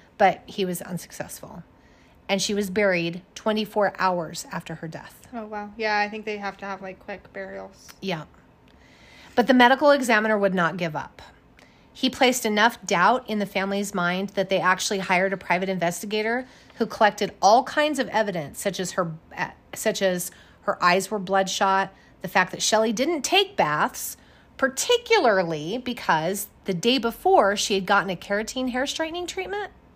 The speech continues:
Speaker 2: Hmm. Like, some, like, Legally Blonde shit there.
Speaker 1: Right.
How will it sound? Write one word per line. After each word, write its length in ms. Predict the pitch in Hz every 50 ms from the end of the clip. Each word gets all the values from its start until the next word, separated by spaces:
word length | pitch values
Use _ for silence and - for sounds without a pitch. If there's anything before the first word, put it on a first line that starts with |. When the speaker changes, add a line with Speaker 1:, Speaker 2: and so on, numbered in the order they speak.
| - - 311
Speaker 2:
Hmm. 640 | 277 254 247 240 240 233 233 220 220 214 214 214 220 214 - - - - - - - - - - - - - -
Like, 160 | 269 240 233
some, 200 | - 220 208 202
like, 340 | 202 196 196 196 - - - - - - - - - - - - -
Legally 420 | 226 226 220 220 208 208 196 196 196
Blonde 320 | 196 190 190 190 190 196
shit 260 | 196 - 208 190 -
there. 220 | - - 185 190 202 - - - - - - - -
Speaker 1:
Right. 380 | - 208 202 180 170 - - -